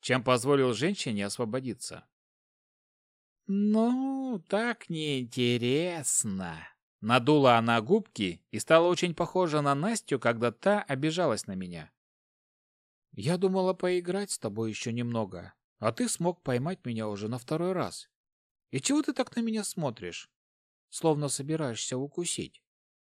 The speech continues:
"Говорю сразу, так просто я не дамся. Да и перед выходом из дома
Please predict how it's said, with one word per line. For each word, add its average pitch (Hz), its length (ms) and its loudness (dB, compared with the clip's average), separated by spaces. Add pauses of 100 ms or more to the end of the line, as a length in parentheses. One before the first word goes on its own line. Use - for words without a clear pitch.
(160)
"Говорю 123 460 -2
сразу, 185 680 -4 (300)
так 185 320 -6
просто 156 460 -4
я 123 180 -2
не 196 120 -2
дамся. 170 560 -4 (720)
Да 147 200 0
и 180 80 0
перед 131 340 -2
выходом 113 540 -2
из 104 140 -4
дома 113 420 -4